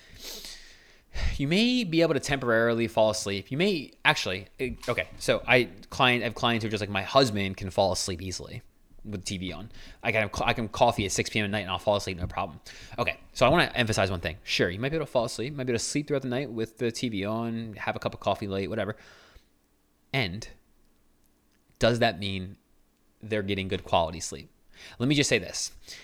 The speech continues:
If somebody is storing a significant amount of abdominal fat,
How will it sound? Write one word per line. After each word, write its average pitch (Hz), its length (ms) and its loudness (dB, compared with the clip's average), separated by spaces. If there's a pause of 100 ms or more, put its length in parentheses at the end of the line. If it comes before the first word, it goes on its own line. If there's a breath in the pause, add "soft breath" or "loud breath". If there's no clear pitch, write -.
(120 loud breath)
If 120 120 4
somebody 156 500 2
is 143 80 0
storing 107 420 0
a 95 580 -4
significant 151 560 0
amount 123 180 -2
of 90 60 -6
abdominal 101 560 0
fat, 160 320 -2